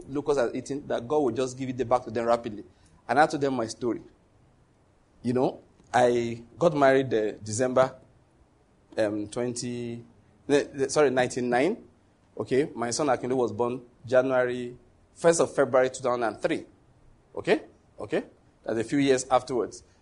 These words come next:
Now, if you read my book, you will read, see the story inside there. Um, Great Faith Can Be Yours.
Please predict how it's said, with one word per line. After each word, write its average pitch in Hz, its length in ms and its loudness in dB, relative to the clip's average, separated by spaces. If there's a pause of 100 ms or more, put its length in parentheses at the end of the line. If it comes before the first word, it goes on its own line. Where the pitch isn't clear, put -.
(280)
Now, 123 360 2
if 120 140 -6
you 147 80 0
read 165 160 2
my 143 160 6
book, 135 340 0
you 135 80 -4
will 131 140 -4
read, 165 200 -4
see 147 220 -8
the 139 120 -4
story 143 320 -4
inside 123 340 0
there. 104 200 -4 (580)
Um, 107 540 -6 (520)
Great 156 180 2
Faith 147 160 -4
Can 117 140 -2
Be 113 80 -6
Yours. 113 320 -2